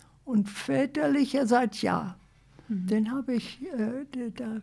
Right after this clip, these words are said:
Speaker 1: kann ich mich noch dran erinnern. Und da gibt's auch Fotos. Und ich fand, er sah aus wie Ben Gurion.
Speaker 2: Helfen Sie mir?
Speaker 1: Ben Gurion war ein, äh,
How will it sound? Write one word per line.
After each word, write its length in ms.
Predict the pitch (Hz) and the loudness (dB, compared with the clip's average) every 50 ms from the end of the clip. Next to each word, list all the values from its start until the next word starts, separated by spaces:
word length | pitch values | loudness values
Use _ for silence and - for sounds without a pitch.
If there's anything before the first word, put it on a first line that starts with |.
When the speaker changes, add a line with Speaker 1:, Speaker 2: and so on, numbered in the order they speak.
| - - | -10 -8
Speaker 1:
kann 180 | - 233 240 | -6 -4 -4
ich 140 | 220 - - | -4 -2 0
mich 200 | 233 233 165 - | 0 0 0 0
noch 200 | 220 226 185 - | -2 -4 -4 -6
dran 360 | - - 208 240 226 214 214 247 | -8 -8 -6 -4 -2 -2 -2 -2
erinnern. 680 | 269 - 233 277 - - 320 247 285 349 370 359 370 - - - - - - - - - - - - _ _ _ | -2 -4 -6 -6 -4 0 2 4 4 4 2 0 -4 -6 -12 -20 -20 -20 -20 -20 -20 -20 -20 -20 -20 _ _ _
Und 140 | - 226 208 | -2 0 0
da 40 | 226 | 0
gibt's 340 | 202 226 240 - - - 311 | 0 -2 -4 -6 -6 -8 -8
auch 200 | 320 277 202 - | -8 -8 -8 -10
Fotos. 760 | - - - - 277 277 277 302 294 - - 311 269 - - | -12 -10 -6 -4 -2 0 0 -2 -2 -4 -4 -2 -2 -2 -4
Und 280 | 320 330 302 247 226 277 | -6 -2 2 2 2 2
ich 300 | 330 311 254 233 - - | 2 0 -2 -2 -2 -6
fand, 360 | - - 277 269 233 233 233 | -8 -4 -2 0 0 0 0
er 240 | 320 294 254 226 226 | -2 -4 -2 -2 -2
sah 460 | 220 - - - - - 262 127 123 294 | -4 -6 -8 -6 -4 -2 -2 -2 -4 -6
aus 640 | - - 254 262 262 262 - 247 - - - - 214 | -6 -4 -2 0 0 0 0 0 -2 -4 -6 -6 -4
wie 240 | 240 233 226 233 220 | -2 0 0 0 0
Ben 520 | - - - - 269 247 226 226 226 226 196 | -2 -4 -4 -2 2 4 4 6 6 4 2
Gurion. 840 | 196 220 233 247 254 - - 247 240 247 - - 233 - - 226 - - _ _ _ _ _ - _ - _ _ - - - - - _ _ _ _ _ _ - - _ _ _ _ | 0 -2 -4 -6 -6 -6 -6 -6 -4 -4 -4 -2 -2 -2 -4 -6 -8 -16 _ _ _ _ _ -20 _ -20 _ _ -20 -20 -20 -20 -20 _ _ _ _ _ _ -20 -20 _ _ _ _
Speaker 2:
Helfen 300 | - 254 240 247 254 226 | -6 -6 -6 -4 -6 -6
Sie 120 | 208 247 247 | -2 -2 0
mir? 220 | 254 269 294 349 392 320 - _ - - _ - - _ _ _ - - - - - - - - - - - _ - | 0 2 0 -2 -4 -8 -16 _ -20 -20 _ -20 -20 _ _ _ -20 -20 -20 -20 -20 -20 -20 -20 -20 -20 -20 _ 0
Speaker 1:
Ben 260 | - 294 269 294 302 247 | 4 6 8 8 8 6
Gurion 680 | 262 269 285 277 254 247 240 247 247 254 269 269 233 | 6 6 6 6 6 6 6 6 8 10 10 8 8
war 280 | - 294 277 269 285 311 320 311 302 262 | 4 0 0 0 0 -2 -6 -8 -6 -4
ein, 800 | - 262 262 269 269 262 262 220 220 233 240 233 226 208 - - 320 | -2 0 0 2 2 4 4 4 4 4 6 6 4 4 2 -2 -4
äh, 600 | 311 269 - - - - - - - - - 262 | -2 -2 0 0 0 0 -2 -2 -2 -2 -4 -4